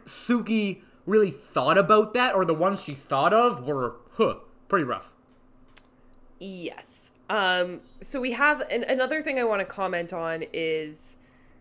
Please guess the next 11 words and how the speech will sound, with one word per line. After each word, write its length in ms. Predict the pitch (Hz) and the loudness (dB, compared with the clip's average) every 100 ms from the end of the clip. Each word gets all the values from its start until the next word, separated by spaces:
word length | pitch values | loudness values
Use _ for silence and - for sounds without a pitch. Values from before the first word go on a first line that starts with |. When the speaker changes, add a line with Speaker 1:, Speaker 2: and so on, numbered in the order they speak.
| - - | -20 -10
Speaker 2:
oh, 180 | 180 170 | -4 -4
there 120 | 160 | -2
was 120 | 165 165 | -4 -4
someone 200 | 175 175 | -4 -4
else, 120 | 165 | 2
oh, 160 | 220 190 | 6 6
fucking 320 | - 202 190 | 4 -6 -10
Eve. 460 | - 175 160 147 - _ - - | -10 -8 -8 -10 -14 _ -12 -4
Okay, 300 | 208 170 - | 0 0 2
so 200 | 233 240 | 4 4
Eve 480 | 240 294 330 339 330 | 2 0 2 0 -6